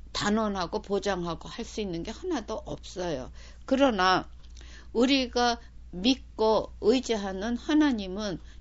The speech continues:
영혼의 하나님이고, 어, 창조주 하나님이시고 전지전능하신 하나님입니다. 전지전능하다는 건 모든 걸 알고 모든 걸 하신다는 얘기예요. 그리고 그분에게는 불가능이 없습니다.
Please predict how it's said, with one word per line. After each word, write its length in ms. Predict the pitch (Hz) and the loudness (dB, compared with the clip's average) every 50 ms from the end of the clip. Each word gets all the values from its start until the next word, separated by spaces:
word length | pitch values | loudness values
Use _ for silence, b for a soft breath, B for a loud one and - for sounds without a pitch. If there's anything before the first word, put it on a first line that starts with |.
| - | -2
영혼의 680 | 151 175 214 247 254 262 269 269 269 247 233 208 233 247 | 2 4 6 6 6 6 6 4 4 2 2 2 0 0
하나님이고, 1000 | 233 - 254 233 226 214 214 196 190 185 180 180 175 - - 240 247 233 185 - B B B B B B B - | 0 0 -2 -2 0 -2 -2 -4 -6 -6 -6 -8 -8 -6 -2 -2 0 0 -2 -4 B B B B B B B -8
어, 400 | 165 165 165 165 160 165 156 - - - | -6 -4 -4 -2 -2 -4 -4 -6 -8 -8
창조주 500 | - - - 359 359 330 330 320 294 262 | -6 0 4 4 4 6 4 2 0 0
하나님이시고 880 | 226 208 202 202 202 196 190 190 185 185 180 175 - - - - 151 - | -2 -2 -2 -4 -4 -4 -4 -4 -4 -4 -4 -6 -8 -8 -2 0 0 0
전지전능하신 1000 | - - 170 175 190 202 214 208 240 240 254 269 262 254 226 214 - 226 214 | 0 -2 -4 -4 -2 -2 0 0 2 2 4 4 4 2 0 0 -4 -6 -6
하나님입니다. 1040 | 208 226 233 220 220 214 202 190 175 143 - - 95 - 95 90 87 - - 90 92 B B B B B B B | -6 -6 -6 -4 -4 -4 -6 -6 -6 -6 -6 -6 -6 -8 -8 -10 -10 -12 -12 -14 -14 B B B B B B B
전지전능하다는 1000 | - 175 202 226 233 247 233 254 240 226 220 214 202 202 190 180 - 180 180 190 | -2 0 2 2 2 0 2 0 0 0 0 -4 -4 -6 -8 -6 -6 -6 -6 -4
건 140 | 226 240 214 | -6 -6 -4
모든 320 | 180 175 180 180 208 196 | -2 -2 -2 -2 -2 -4
걸 160 | 185 202 196 | -4 -4 -4
알고 220 | 175 165 165 - 220 | -4 -4 -4 -6 -6
모든 280 | 208 180 165 165 165 | -4 -4 -4 -4 -6
걸 120 | 185 220 233 | -8 -8 -10
하신다는 760 | - - 320 - - 415 349 302 269 226 196 170 170 160 - | -10 -12 -12 -10 -6 -4 -4 -2 -2 -4 -6 -6 -6 -8 -8
얘기예요. 540 | - - - - - 151 151 151 175 226 - B B B B B B B B | -8 -10 -8 -8 -6 -4 -2 -2 -2 -4 -6 B B B B B B B B
그리고 560 | - 240 220 240 226 226 - 285 320 403 - B B B B - | -2 0 0 0 0 0 2 2 2 2 0 B B B B -6
그분에게는 960 | - - 240 226 220 220 220 214 208 196 190 190 185 - 190 196 214 262 262 | 4 6 6 6 6 2 -2 -2 -2 -2 -4 -4 -2 -2 -2 -2 0 0 0
불가능이 640 | - 214 214 202 208 190 185 175 175 175 202 233 233 | 2 0 0 0 0 -2 -4 -4 -4 -4 -4 -4 -6
없습니다. 760 | - - 147 - - - - - 190 175 - - - - - | -6 -8 -10 -8 -10 -12 -10 -8 -8 -8 -10 -10 -12 -12 -14